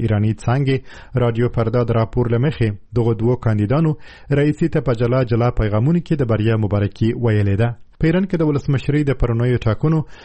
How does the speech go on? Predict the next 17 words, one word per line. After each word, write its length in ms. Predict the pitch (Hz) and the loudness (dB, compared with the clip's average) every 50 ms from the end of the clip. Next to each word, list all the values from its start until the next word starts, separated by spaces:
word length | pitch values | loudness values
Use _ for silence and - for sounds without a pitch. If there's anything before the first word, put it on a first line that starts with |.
| - - - - | -20 -20 -4 -2
د 20 | 139 135 | 0 2
رای 100 | 143 143 139 | 2 0 0
شمیرنې 400 | - - 135 139 175 160 127 101 95 - - 107 | 0 0 0 2 2 0 0 -2 -4 -4 -2 -2
له 40 | 110 104 | 0 2
بهیره 300 | 110 110 113 151 165 156 151 - - - - - - - 120 | 2 2 2 2 0 0 -2 -6 -16 -20 -20 -20 -12 -6 -4
د 100 | 131 - - | -4 0 2
اوو 160 | 151 156 170 160 - | 2 2 2 2 0
ساعتونو 360 | - 131 123 - - 147 147 143 123 | 0 -2 0 0 0 0 2 2 2
له 60 | 120 113 - | 0 0 0
تېرېدو 340 | - 117 107 107 104 117 131 139 120 | 0 0 0 2 2 0 0 2 0
وروسته 360 | 117 139 165 - - - 123 113 | 0 0 0 -2 0 0 0 2
هم 100 | 123 156 143 | 0 0 0
د 60 | 127 117 | 0 0
نتایجو 420 | 110 101 - 110 107 107 101 110 104 - | -2 0 0 0 0 2 2 0 0 0
په 60 | - 120 147 | 0 2 2
اړه 140 | 151 147 143 - - - - - - - - | 2 0 0 -4 -6 -18 -20 -20 -10 -2 -2
رسمي 320 | 135 131 - - 160 170 | -2 -2 0 0 0 2